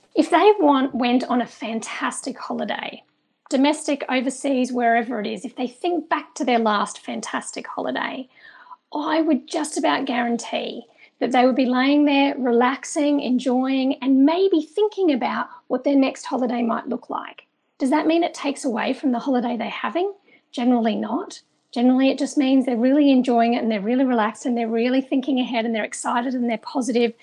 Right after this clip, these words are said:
And how good is that? So why would we, when we're having a fantastic career, think that thinking about the next career is a bad thing? It's this perspective that I,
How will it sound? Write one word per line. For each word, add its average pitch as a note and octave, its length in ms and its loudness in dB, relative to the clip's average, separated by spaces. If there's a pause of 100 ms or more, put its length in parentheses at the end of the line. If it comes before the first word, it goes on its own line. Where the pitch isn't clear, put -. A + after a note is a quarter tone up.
(260)
And C#4 100 2
how F4 240 -4
good D#4+ 160 0
is C#4 120 2
that? - 400 -2 (540)
So D#4 160 -2
why C4+ 680 0
would A3 240 0
we, A#3 300 0
when A3+ 180 2
we're C4 100 2
having C#4 380 2
a C4+ 40 0
fantastic - 800 -8
career, C4 680 -2 (640)
think D4 400 4 (120)
that B3 340 -2 (100)
thinking F4+ 560 4
about A#3 300 -2
the B3+ 80 -2
next - 360 -8
career A3+ 460 -6 (260)
is C4 160 -4
a - 40 2
bad A#3 400 -6
thing? B3 280 -6 (380)
It's D4+ 140 -2
this D#4+ 160 0
perspective E4 640 0
that A#3 220 0
I, C4 320 -2